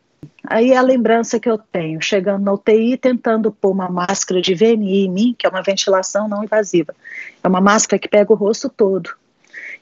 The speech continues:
E eu não conseguia me adaptar com essa máscara, eu fui ficando muito nervosa. Eles relataram isso. Provavelmente já tinham me dado algum sedativo, porque eu não me lembro muito dessas imagens.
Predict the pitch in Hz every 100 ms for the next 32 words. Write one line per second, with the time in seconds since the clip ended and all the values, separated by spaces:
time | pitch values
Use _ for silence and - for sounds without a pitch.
0 | - 254 247 254 269 254 269 233 247 247
1 | 240 - - 220 233 - 247 226 208 -
2 | 165 - 202 - 220 214 208 226 - 254
3 | 233 214 208 160 - _ _ _ _ _
4 | _ _ _ - 180 175 - - 180 190
5 | - 185 190 220 226 185 165 - - _
6 | _ _ _ - 170 190 - 185 190 180
7 | 196 214 202 190 196 190 208 202 214 220
8 | - 190 175 - _ - - - 196 214
9 | 208 220 214 214 196 185 180 175 160 160
10 | 180 170 156 156 - -